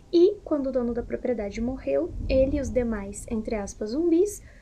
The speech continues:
passaram a vagar confusos, acreditando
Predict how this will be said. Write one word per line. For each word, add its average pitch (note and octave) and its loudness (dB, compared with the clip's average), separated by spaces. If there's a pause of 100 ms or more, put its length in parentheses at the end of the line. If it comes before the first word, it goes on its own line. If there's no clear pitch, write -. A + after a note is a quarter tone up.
(140)
passaram D4+ -2
a C#4 0
vagar B3 -2
confusos, C#4+ -4
acreditando D#4+ 0